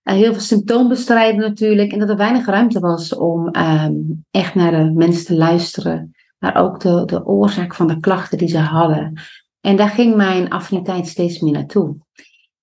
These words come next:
Ehm, want ik zag te veel, wat gebeurt er nou als je niet goed voor jezelf zorgt? Als je over je grenzen heen gaat en als je, ehm, als je eigenlijk het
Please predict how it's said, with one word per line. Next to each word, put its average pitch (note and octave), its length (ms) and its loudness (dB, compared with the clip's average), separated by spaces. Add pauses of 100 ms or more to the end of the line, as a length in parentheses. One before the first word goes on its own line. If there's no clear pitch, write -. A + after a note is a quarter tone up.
Ehm, A3 600 4
want G#3 180 2
ik A3 80 -2
zag G#3 220 0
te G#3+ 160 2
veel, F#3 320 2
wat G3+ 140 -2
gebeurt F#3 300 -4
er F3 60 0
nou D3+ 200 -4
als - 180 -8
je F#3+ 80 -2
niet F#3+ 140 -2
goed F3 140 -4
voor - 100 -4
jezelf D3 260 -2
zorgt? - 640 0 (800)
Als - 180 -8
je E3 80 -4
over F3 180 -2
je F#3+ 120 0
grenzen A3 340 4
heen G#3+ 120 4
gaat F#3 360 0
en F3 80 2
als F3 180 -2
je, F3 120 -2
ehm, D#3+ 400 -2 (1000)
als F3 200 -4
je F3+ 60 -4
eigenlijk F3 160 -4
het E3 100 -2